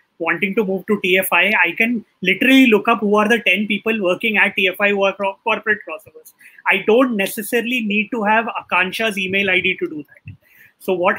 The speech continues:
Kruti also mentioned is you don't have to speak to the head of the organization, but try and access and leverage whatever resources you have in your network. But Akansha, what do you think? What are some of the tips that you have for the audience?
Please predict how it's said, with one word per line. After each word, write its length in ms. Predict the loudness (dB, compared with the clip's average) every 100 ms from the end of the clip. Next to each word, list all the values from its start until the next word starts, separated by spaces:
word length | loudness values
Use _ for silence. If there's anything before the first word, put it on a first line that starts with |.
| -2
Kruti 320 | -2 0 -2
also 240 | -2 -2
mentioned 400 | -2 -4 -4 -4
is 120 | -2
you 160 | -2 -2
don't 260 | 0 -2 -2
have 160 | -4
to 100 | -4
speak 300 | -6 -6 -6
to 60 | -4
the 100 | -6
head 240 | -2 0
of 140 | 2 2
the 80 | 0
organization, 720 | -2 -6 -8 -8 -8 -6 -2
but 160 | -2 -4 _ _ _
try 140 | 0
and 120 | 2 2
access 420 | 0 -4 -6 -2
and 120 | -2
leverage 380 | -2 -2 -4 -6
whatever 460 | -8 -6 -4 -4 -4
resources 480 | -8 -8 -8 -8 -8
you 200 | -10 -8
have 280 | -4 -4 -4 _ _ _
in 120 | -2
your 200 | 0 0
network. 340 | -2 -4 -6 -14 -18 -20 _
But 100 | -2
Akansha, 480 | 0 2 2 2 2
what 240 | 2 2 2
do 100 | 2
you 180 | 2
think? 280 | 2 0 -2 -6 -8
What 200 | -4 0
are 120 | 0
some 180 | 0 -2
of 80 | 0
the 80 | -2
tips 300 | 0 -4 -2
that 200 | -2 0
you 180 | 0 0
have 200 | -2 -2
for 100 | -6
the 120 | -6
audience? 520 | -8 -8 -10 -14 -20